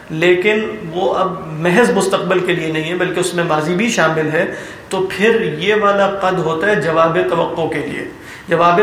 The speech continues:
توقع کا کیا مطلب ہے؟ سامنے والا کسی بات کی توقع رکھ رہا تھا میرے سے اور میں نے اس کے جواب میں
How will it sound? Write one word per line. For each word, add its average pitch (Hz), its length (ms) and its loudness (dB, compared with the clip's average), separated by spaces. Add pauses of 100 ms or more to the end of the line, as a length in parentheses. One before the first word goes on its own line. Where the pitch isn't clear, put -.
توقع 175 380 -2
کا 214 60 2
کیا 196 200 -2
مطلب 185 340 -2
ہے؟ 233 80 2
سامنے 196 640 0
والا 190 400 2
کسی 214 340 -4
بات 185 380 4
کی 226 60 -2
توقع 226 400 2
رکھ 226 300 4
رہا 202 80 4
تھا 190 160 2
میرے 170 260 0
سے - 220 -6 (1120)
اور 170 140 2
میں 170 260 0
نے 208 140 2
اس 208 180 0
کے 185 120 -2
جواب 170 340 2
میں 170 80 0